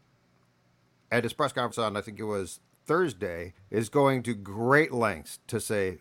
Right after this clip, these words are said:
the team loves Kirk. He, he said, you know, "You'd be amazed if you saw the votes for captain. We're,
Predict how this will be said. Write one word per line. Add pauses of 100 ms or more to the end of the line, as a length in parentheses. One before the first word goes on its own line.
(120)
the
team
loves
Kirk.
He, (220)
he
said,
you
know,
"You'd
be
amazed
if
you
saw
the
votes
for
captain.
We're,